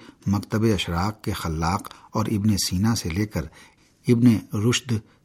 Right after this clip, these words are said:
تک کے دو دور کے فاصلے کے سب سے اہم فلسفی گزرے ہیں۔ سہروردی اسلامی فلسفے کے اس دو سنہری دور کی بیچ کی کڑی ہیں۔ اس کے علاوہ انہیں ایک ایسے شخص کی مانند بھی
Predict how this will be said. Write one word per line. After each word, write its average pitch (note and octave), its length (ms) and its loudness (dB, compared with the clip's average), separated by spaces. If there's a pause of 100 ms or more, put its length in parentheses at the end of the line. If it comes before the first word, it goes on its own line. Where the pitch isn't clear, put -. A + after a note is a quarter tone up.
تک A2+ 220 -2
کے G#2+ 160 0
دو G#2+ 340 2
دور F2+ 280 -2
کے G2+ 160 -4 (100)
فاصلے G#2+ 420 -2
کے F#2+ 180 -6 (160)
سب G#2+ 120 -6
سے - 260 -6
اہم G2 220 0 (360)
فلسفی G2+ 500 -4
گزرے F2+ 300 -4 (100)
ہیں۔ F#2+ 140 4 (600)
سہروردی B2 520 2 (120)
اسلامی A2 460 2
فلسفے G2 480 -4
کے F#2+ 200 -2 (440)
اس - 200 -4
دو A#2 300 0
سنہری G2 440 -2
دور F#2+ 300 0
کی G#2+ 160 -4
بیچ A2 340 0
کی - 140 -6
کڑی F2 280 -2 (100)
ہیں۔ F#2 120 2 (460)
اس B2+ 160 0
کے D3 140 2
علاوہ G#2 320 0 (280)
انہیں A2 200 2
ایک A2 280 -2
ایسے G2+ 340 0
شخص - 340 -2
کی G2+ 140 -4
مانند F#2 360 2
بھی F#2 200 -4